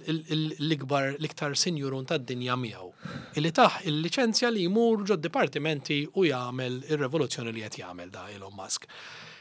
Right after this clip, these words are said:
Li sa ċertu punt fiha nnifisha kellhom waste, kellhom, eh, xaħam fejn taqta' probabbilment iva. Imma is he the right person li nibat bħala l-biljonarju tad-dinja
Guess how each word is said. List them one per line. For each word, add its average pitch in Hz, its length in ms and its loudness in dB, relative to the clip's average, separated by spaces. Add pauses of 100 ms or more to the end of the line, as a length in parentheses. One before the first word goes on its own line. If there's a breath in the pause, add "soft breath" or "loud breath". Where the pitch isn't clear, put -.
Li - 140 2
sa 254 120 6
ċertu 165 280 4
punt 202 300 8
fiha - 160 8
nnifisha 147 460 8 (480)
kellhom 220 420 8
waste, 226 480 10
kellhom, 175 680 4
eh, 147 420 4
xaħam 190 440 8
fejn 175 200 6
taqta' 190 200 6
probabbilment 165 380 6
iva. 131 280 4 (560 soft breath)
Imma 214 280 12
is 196 240 6
he 240 140 8
the 214 140 10
right 190 240 6
person 156 340 4
li 160 220 4
nibat 135 500 8 (300 soft breath)
bħala 165 340 10
l-biljonarju 143 640 4
tad-dinja 123 600 2